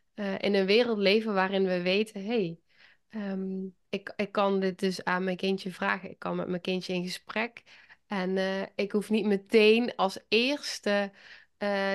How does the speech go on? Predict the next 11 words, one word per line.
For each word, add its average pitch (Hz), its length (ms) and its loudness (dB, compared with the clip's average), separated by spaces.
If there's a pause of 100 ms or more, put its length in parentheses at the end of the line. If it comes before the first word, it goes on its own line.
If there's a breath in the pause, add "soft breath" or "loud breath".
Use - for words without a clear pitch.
daarvoor 190 640 0
dus 180 180 -6
inderdaad, 175 640 -4
eh, - 100 -8
iets 185 160 -6
buiten 185 400 2
mezelf 185 440 2
nodig 180 400 0
te - 80 -6
hebben." 160 440 -8 (460 loud breath)
Ehm, 190 300 -10